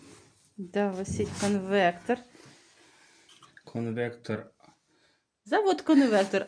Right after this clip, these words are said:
Speaker 1: а, а Кох, да, а Кох. Чоловік красавчик, все прикріпив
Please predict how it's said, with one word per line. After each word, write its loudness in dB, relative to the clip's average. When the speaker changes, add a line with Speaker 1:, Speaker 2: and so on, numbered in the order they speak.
Speaker 1:
а, 4
а -2
Кох, 4
да, -4
а -10
Кох. -4
Чоловік -6
красавчик, -2
все -2
прикріпив -6